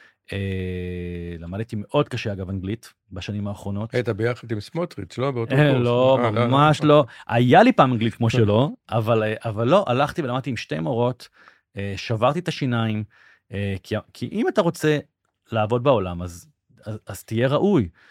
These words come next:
Speaker 1: והיום אני באמת מרצה באנגלית, אה, אתה יודע, אני תמיד קצת מזיע לפני, זה לא בעברית שאני יכול כזה לעשות פליי, מה שנקרא, ולדבר. עדיין אני בסטרס קצת לפני ומתרגש,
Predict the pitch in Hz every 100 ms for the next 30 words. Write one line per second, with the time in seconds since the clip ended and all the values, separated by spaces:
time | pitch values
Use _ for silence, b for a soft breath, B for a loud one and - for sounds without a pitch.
0 | b _ - 104 117 196 220 185 180 175
1 | 151 156 147 143 107 107 107 131 139 120
2 | - 101 95 95 95 92 90 - 113 101
3 | - 101 101 - 117 131 117 - 117 120
4 | 113 113 104 113 107 131 113 98 107 101
5 | 98 92 98 107 98 92 107 107 95 90
6 | 98 98 120 - 120 123 120 120 113 120
7 | 117 110 98 90 104 156 B B B _
8 | - 131 156 151 123 101 - 135 147 -
9 | 156 151 - 139 110 95 92 92 139 156
10 | 143